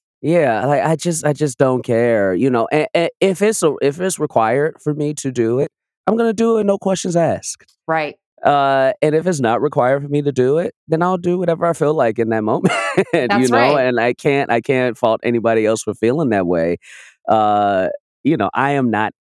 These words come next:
Speaker 1: anti-mask, but if, like, I'm going into, like, Starbucks, for, for example,
Speaker 2: Mm-hmm.
Speaker 1: and I forget my mask, I'm not gonna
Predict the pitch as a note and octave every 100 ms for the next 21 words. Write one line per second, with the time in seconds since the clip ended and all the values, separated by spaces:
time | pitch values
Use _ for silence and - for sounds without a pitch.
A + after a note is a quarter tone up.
0 | - F#2 B2+ A2 F#2+ E2+ D#2 G2 D#3+ -
1 | D#3+ A#2 A2+ A#2 - - D#3 E3 D#3+ -
2 | E3 E3 C3+ A#2+ A2+ G2+ C#3 B2+ C#3 D3
3 | - D#3 G#3 G2+ - - G2+ F#2 - _
4 | G2+ F2+ - D2+ D#2 E2+ G2 - F#3+ F#3+
5 | F#3 G3+ A#3 A#2+ B2+ B2 A#2 G#2+ G#2 G2+
6 | G2+ F#2+ F#2 G2+ - - A2+ A2 G#2+ G#2
7 | G#2 G2 F#2 F2